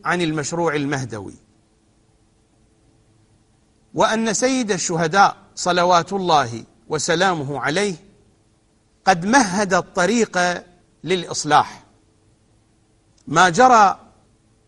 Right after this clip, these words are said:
في عاشوراء هو مقدمة للإصلاح، وإلا لو تحققت أهداف سيد الشهداء لماذا نبكي عليه؟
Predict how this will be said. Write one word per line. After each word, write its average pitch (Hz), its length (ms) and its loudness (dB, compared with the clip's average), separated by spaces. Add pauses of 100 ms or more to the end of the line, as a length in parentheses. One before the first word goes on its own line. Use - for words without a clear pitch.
(300)
في 175 460 -6
عاشوراء 165 800 2 (760)
هو 202 260 2
مقدمة 196 840 -2
للإصلاح، 143 920 -4 (960)
وإلا 185 640 0 (720)
لو 175 200 2
تحققت 160 1000 -2 (960)
أهداف 165 560 0
سيد 151 300 -4
الشهداء 139 600 -4 (260)
لماذا 185 500 -4
نبكي 151 380 -8
عليه؟ 104 540 -14